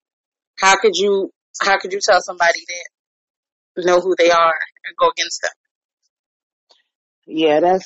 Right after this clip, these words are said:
Speaker 2: that's, that's a pretty, that's a pretty deep conversation in itself. And, um, um, I have, uh, I, I, I believe, I, I don't believe that, uh,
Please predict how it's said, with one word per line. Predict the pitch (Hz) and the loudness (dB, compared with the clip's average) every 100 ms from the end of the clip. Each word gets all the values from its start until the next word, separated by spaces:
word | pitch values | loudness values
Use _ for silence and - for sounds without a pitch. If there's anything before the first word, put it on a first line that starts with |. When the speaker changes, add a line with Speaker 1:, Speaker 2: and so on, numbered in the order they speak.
| 160 | 0
Speaker 2:
that's, | 175 180 185 | 0 2 2
that's | 185 190 | 0 2
a | 190 | -2
pretty, | - 165 156 156 _ _ _ _ _ _ | 0 0 0 -4 _ _ _ _ _ _
that's | 165 170 | -2 0
a | 175 - | -2 0
pretty | 185 160 151 | 0 0 2
deep | 160 160 - | 2 0 0
conversation | 180 147 135 135 151 139 131 131 131 131 _ | 2 2 0 -2 0 2 2 2 0 -4 _
in | 135 135 | 0 0
itself. | 127 - 131 113 135 - | 0 2 2 2 0 -8
And, | 123 120 131 | -8 -6 0
um, | 127 123 123 127 _ _ _ _ _ _ _ _ _ _ _ - - - - - 165 | 2 2 -2 -8 _ _ _ _ _ _ _ _ _ _ _ -20 -20 -20 -20 -14 -2
um, | 160 139 | 0 2
I | 139 147 151 | 2 2 4
have, | 131 127 | 4 2
uh, | 139 131 113 143 165 _ _ _ _ - | 2 2 2 -2 -10 _ _ _ _ -2
I, | 143 | 2
I, | 135 143 151 131 131 | 2 4 2 2 2
I | 151 | 0
believe, | 151 143 139 139 131 _ _ _ _ _ _ _ _ 220 | 0 2 2 0 -4 _ _ _ _ _ _ _ _ -2
I, | 143 135 139 | 0 2 2
I | 156 | 2
don't | 165 156 147 | 0 -2 -2
believe | 151 143 139 127 | 0 2 0 0
that, | 131 127 - | 0 0 0
uh, | 131 135 | 2 2